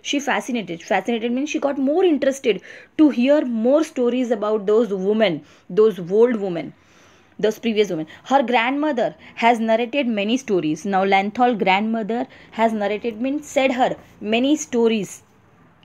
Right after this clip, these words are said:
about the brave queens, about the queens of those times. Her grandmother's time there were queen.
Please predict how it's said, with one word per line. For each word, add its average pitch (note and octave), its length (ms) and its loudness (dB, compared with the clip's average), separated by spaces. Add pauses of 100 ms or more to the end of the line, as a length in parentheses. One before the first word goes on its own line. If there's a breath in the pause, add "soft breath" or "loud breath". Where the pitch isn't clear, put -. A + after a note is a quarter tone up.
(240)
about G3+ 380 0
the A#3 80 2
brave G#3+ 540 -2 (220)
queens, F#3 500 -4 (380 loud breath)
about G3+ 320 2
the A3+ 80 -2
queens C4+ 400 0
of A#3 160 2
those A3+ 240 4
times. F3 400 -4 (160 loud breath)
Her G3+ 160 2
grandmother's A#3 580 0
time A#3 300 0
there G#3+ 120 2
were G3+ 120 0
queen. G#3+ 440 -4